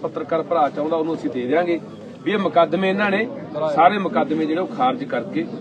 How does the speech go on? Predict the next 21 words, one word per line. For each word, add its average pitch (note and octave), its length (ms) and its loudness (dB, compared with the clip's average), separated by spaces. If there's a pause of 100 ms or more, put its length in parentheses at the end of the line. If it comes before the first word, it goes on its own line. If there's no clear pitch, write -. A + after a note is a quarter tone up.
(300)
ਜਿਹੜੀ A3 260 2
ਗੱਲ, F#3+ 220 6
ਜਿਹੜੀ F#3+ 260 0
ਰੇੜਕਾ F3+ 340 4
ਆਪਣਾ F3+ 360 4
ਫਸਿਆ E3 280 4
ਹੋਇਆ E3 100 6
ਜਿਹੜੀ E3+ 200 0
ਗੱਲ D3 200 2
ਦੇ C#3 80 -2
ਉੱਤੇ, D3 160 -4
ਜਿਹੜੇ F3+ 160 0
ਕਹਿੰਦੇ F#3+ 200 -2
ਤੁਸੀਂ G3 360 -4 (540)
ਜ਼ਮਾਨਤ G#3 420 6
ਕਰਾ G3+ 220 10
ਕੇ E3+ 100 0
ਬਾਹਰ E3 240 10
ਲੈ D#3+ 120 4
ਕੇ D#3+ 160 4
ਆਓ, C#3+ 220 2